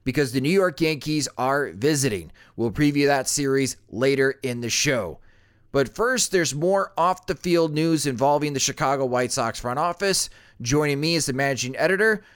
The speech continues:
of Sox machine dot com. It's Jim Margalus. And hello, Jim. It's a lot more fun to discuss what's going on the field for the White Sox, but something came to light thanks to the reporting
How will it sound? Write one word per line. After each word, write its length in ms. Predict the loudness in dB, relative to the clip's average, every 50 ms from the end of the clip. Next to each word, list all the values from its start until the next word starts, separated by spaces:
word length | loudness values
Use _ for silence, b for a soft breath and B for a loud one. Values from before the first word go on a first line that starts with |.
| B B B
of 140 | -4 -2 0
Sox 300 | 0 0 0 -2 -2 -2
machine 260 | -2 -2 -2 -2 -2
dot 240 | 0 0 0 0 -2
com. 320 | -2 -2 0 -2 -2 -2 -6
It's 180 | -6 -8 -6 -6
Jim 260 | -2 0 0 0 2
Margalus. 640 | 0 0 2 2 2 2 2 2 0 0 -2 -4 -8 _ _ -16
And 240 | -14 -12 -12 -12
hello, 380 | -6 -4 -2 0 2 4 4 2
Jim. 440 | 4 2 2 2 0 -2 -4 -6 B B B B B B B
It's 140 | -4 -4 -2
a 40 |
lot 240 | 0 0 0 0 0
more 220 | 0 0 0 0 0
fun 420 | -2 -2 0 0 0 0 0 -2
to 80 | -4 -4
discuss 460 | -2 -2 -2 0 0 0 -2 -2 -2
what's 180 | -4 -4 -2 0
going 260 | 0 0 0 0 -2 -4 -4
on 220 | -4 -4 -2 -2
the 80 | -4 -6
field 360 | -2 0 0 2 2 0 -2
for 120 | -4 -6 -4
the 80 | -4
White 300 | -2 -2 -2 -4 -4 -4
Sox, 340 | -6 -4 -4 -4 -6 -6 -6
but 180 | -6 -6 -4 -2
something 420 | -2 -2 -2 -2 -4 -6 -6 -4
came 280 | -4 -4 -4 -4 -4 -6
to 120 | -6 -6
light 360 | -4 -2 -2 -2 -2 -4 -4 -4
thanks 320 | -4 -4 -4 -4 -8 -6 -6
to 80 | -4
the 80 | -2 0
reporting 580 | 0 0 0 0 0 2 2 2 0 -2 -2